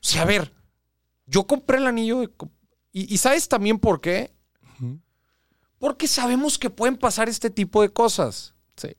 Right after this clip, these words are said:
Speaker 1: ¿Para qué le transfieres la responsabilidad a alguien más? Tú. Ahora nada más falta que llegue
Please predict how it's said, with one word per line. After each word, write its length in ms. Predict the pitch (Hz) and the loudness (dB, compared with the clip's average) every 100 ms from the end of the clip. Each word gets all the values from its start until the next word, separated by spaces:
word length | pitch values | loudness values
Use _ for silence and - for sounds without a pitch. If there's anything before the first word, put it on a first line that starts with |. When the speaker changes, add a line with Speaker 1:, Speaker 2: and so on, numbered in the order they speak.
| _ | _
Speaker 1:
¿Para 200 | 196 208 | 0 0
qué 120 | 285 | 0
le 120 | 330 | 0
transfieres 920 | 359 302 247 202 - - 202 240 294 277 | 2 0 2 0 -2 0 2 4 2 2
la 100 | 247 | 0
responsabilidad 1080 | 208 156 - 180 156 160 151 147 151 185 214 | 0 -2 -2 -2 0 2 2 4 4 4 2
a 40 | |
alguien 280 | 202 202 196 | 0 -2 -4
más? 440 | 160 113 101 - _ _ _ _ _ _ _ _ _ _ _ - | -2 -4 -6 -10 _ _ _ _ _ _ _ _ _ _ _ -10
Tú. 480 | 302 370 403 269 107 _ _ _ _ _ _ _ | -4 0 0 -2 -6 _ _ _ _ _ _ _
Ahora 180 | 170 233 | 0 2
nada 100 | 233 | 2
más 180 | 208 220 | 0 2
falta 300 | 233 214 - | 0 0 0
que 140 | 185 | 0
llegue 580 | 170 196 214 202 151 | 2 4 4 2 -2